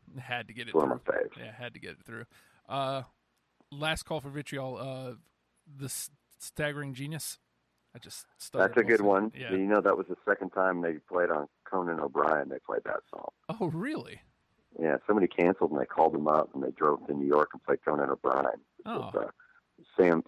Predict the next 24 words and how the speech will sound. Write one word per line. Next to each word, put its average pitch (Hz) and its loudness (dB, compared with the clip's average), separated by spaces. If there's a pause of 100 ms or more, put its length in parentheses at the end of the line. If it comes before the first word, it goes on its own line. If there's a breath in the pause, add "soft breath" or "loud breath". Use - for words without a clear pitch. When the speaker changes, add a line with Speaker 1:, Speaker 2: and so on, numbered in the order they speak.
Speaker 2:
Sam 90 6
was 82 4
in 90 4
the 82 0
band, 85 4
and 71 -2
Mick, 69 -2 (480)
Mick, 76 -2
uh, 60 4 (1040)
um, 64 0 (960)
uh, 80 4
Mick 87 0
Harrison. 85 4 (420)
It's - -20
pretty 123 2
cool. 80 4
They 76 4
all 80 4
dressed 85 0
up 82 2
in 60 -10 (120)
suits 85 -6
and 67 -8
stuff. - -2